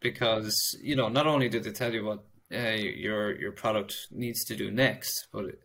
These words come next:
they, they also, uh, tell you s-, about certain gaps or lack of insights from the competition on the marketplace as well. You know, "I have this other piece of software that's not doing this. Can you build this for me, please?" You know, and you, you,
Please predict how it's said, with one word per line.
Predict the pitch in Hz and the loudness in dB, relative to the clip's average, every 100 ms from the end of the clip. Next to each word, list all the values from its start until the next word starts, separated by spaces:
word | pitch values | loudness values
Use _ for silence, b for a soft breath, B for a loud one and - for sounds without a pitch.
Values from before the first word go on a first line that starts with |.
| B B B B B - | B B B B B -6
they, | - | 0
they | 117 127 | 4 6
also, | 143 139 120 113 104 101 - - - - - - 110 | 6 4 2 2 0 -2 -6 -12 -18 -18 -16 -8 -4
uh, | 117 113 110 107 95 69 - | -4 -4 -4 -6 -8 -10 -8
tell | - 120 | -4 0
you | 117 110 | 2 2
s-, | 107 - - | 0 -2 -4
about | 117 117 | -4 -2
certain | - - 110 110 104 | 0 0 -2 -4 -2
gaps | 117 117 - - - - - - | -2 -2 -6 -4 -4 -4 -10 -6
or | 117 107 107 107 104 104 - | 0 2 2 2 0 -2 -2
lack | - 113 110 | 0 0 0
of | 110 110 | -4 -4
insights | 113 - 104 - | -4 -2 -4 -4
from | 107 107 | -4 -4
the | 104 | -6
competition | - 101 - 110 104 - | -8 -8 -6 -4 -4 -4
on | 104 | -4
the | |
marketplace | 104 104 - 104 101 101 | -4 -4 -6 -6 -4 -4
as | - | -4
well. | 107 110 101 - | -2 -2 -4 -8
You | - 107 | -8 -6
know, | 101 104 B B B B B - | -4 -6 B B B B B -6
"I | 113 | -2
have | 113 104 | -2 0
this | 117 120 | 0 0
other | 110 | 0
piece | 101 107 104 | -2 -4 -4
of | |
software | - - - 101 | 0 2 0 -2
that's | 98 92 | -4 -2
not | 107 107 | -2 -4
doing | 104 101 101 | -4 -4 -2
this. | - - - - b b b b _ _ | -2 -2 -4 -8 b b b b _ _
Can | - 107 | -8 -4
you | 104 | -4
build | 107 101 | -2 -2
this | 107 117 | 0 -2
for | - | -4
me, | 101 101 | -6 -4
please?" | 117 113 98 - - - | 0 0 -2 -6 -6 -4
You | |
know, | 104 | -2
and | 104 110 | -2 -2
you, | 123 | -2
you, | 123 | -4